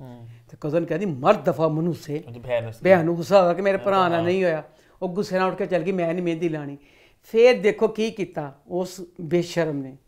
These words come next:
Speaker 2: ਕਹਿੰਦੀ ਉਹਨੂੰ, ਸਾਤ, ਦਸ ਸਾਰੀਆਂ ਕੁੜੀਆਂ ਜਿਹੜੀਆਂ ਤੇਰੀ ਮਹਿੰਦੀ ਲਾ ਕੇ ਨੱਚਦੀਆਂ ਗਾਉਂਦੀਆਂ ਮਰ ਗਈਆਂ ਸੀ, ਨਹੀਂ ਹੁਣ ਤੇ ਮੁਹੱਲਿਆਂ 'ਚ ਜਿਹੜੇ ਪਾਰਲਰ ਲੋਕੀ ਇੱਥੇ ਤੱਕ ਮਹਿੰਦੀਆਂ ਲਾਉਣ ਡੇ ਨੇ, ਹਰ ਕਿਸਮ ਤਜਰਬੇ ਆ ਗਏ ਨੇ ਮਹਿੰਦੀਆਂ ਲਾਉਣ। ਕੰਮ ਵਾਲੀਆਂ ਬੱਚੀਆਂ ਜਿਹੜੀ ਸ਼ਾਨਦਾਰ ਮਹਿੰਦੀ ਲਾ ਲੈਂਦੀਆਂ।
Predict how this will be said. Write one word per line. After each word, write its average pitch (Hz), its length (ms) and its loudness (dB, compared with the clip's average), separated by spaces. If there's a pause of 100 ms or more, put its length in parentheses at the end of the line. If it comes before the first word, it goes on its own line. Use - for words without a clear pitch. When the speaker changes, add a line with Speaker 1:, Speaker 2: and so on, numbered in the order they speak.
(480)
Speaker 2:
ਕਹਿੰਦੀ 226 280 2
ਉਹਨੂੰ, 254 180 2
ਸਾਤ, 233 480 6
ਦਸ 214 460 4 (840)
ਸਾਰੀਆਂ 240 360 4
ਕੁੜੀਆਂ 233 400 -2
ਜਿਹੜੀਆਂ 220 340 2
ਤੇਰੀ 220 220 2
ਮਹਿੰਦੀ 202 300 -2
ਲਾ 240 120 8
ਕੇ 240 100 2
ਨੱਚਦੀਆਂ 208 520 -2
ਗਾਉਂਦੀਆਂ 202 400 -2
ਮਰ 202 340 2
ਗਈਆਂ 240 300 4
ਸੀ, 226 160 -8 (480)
ਨਹੀਂ 247 80 -2
ਹੁਣ 240 120 -2
ਤੇ 220 100 0
ਮੁਹੱਲਿਆਂ 214 380 2
'ਚ 220 60 -6
ਜਿਹੜੇ 233 300 4
ਪਾਰਲਰ 214 360 4
ਲੋਕੀ 214 300 -2
ਇੱਥੇ 240 220 4
ਤੱਕ 226 220 6
ਮਹਿੰਦੀਆਂ 214 420 0
ਲਾਉਣ 185 260 2
ਡੇ 175 160 -4
ਨੇ, 180 100 -14 (520)
ਹਰ 277 260 6
ਕਿਸਮ 262 400 2
ਤਜਰਬੇ 208 460 2
ਆ 202 160 6
ਗਏ 208 100 2
ਨੇ 208 60 -4
ਮਹਿੰਦੀਆਂ 208 400 -2
ਲਾਉਣ। 165 260 -4 (580)
ਕੰਮ 262 220 4
ਵਾਲੀਆਂ 262 260 6
ਬੱਚੀਆਂ 220 380 2
ਜਿਹੜੀ 220 180 2
ਸ਼ਾਨਦਾਰ 196 360 -4
ਮਹਿੰਦੀ 190 260 -6
ਲਾ 185 160 0
ਲੈਂਦੀਆਂ। 165 320 -8